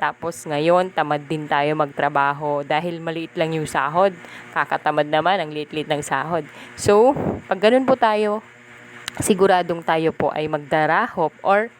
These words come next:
maghihirap, okay? Kung ayaw po nating magsumikap sa buhay ngayon, ay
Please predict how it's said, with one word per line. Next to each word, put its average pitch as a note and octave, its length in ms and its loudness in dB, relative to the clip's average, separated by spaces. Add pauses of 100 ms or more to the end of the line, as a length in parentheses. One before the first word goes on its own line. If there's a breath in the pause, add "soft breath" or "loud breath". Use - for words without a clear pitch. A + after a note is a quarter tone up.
(200)
maghihirap, D#3+ 640 0 (160)
okay? F3+ 320 0 (480 loud breath)
Kung C4 160 2
ayaw D#4 240 2
po D#4 160 0
nating C#4 320 0
magsumikap G#3 560 0
sa - 160 0
buhay E3+ 400 2
ngayon, F3 480 4
ay E3 240 -4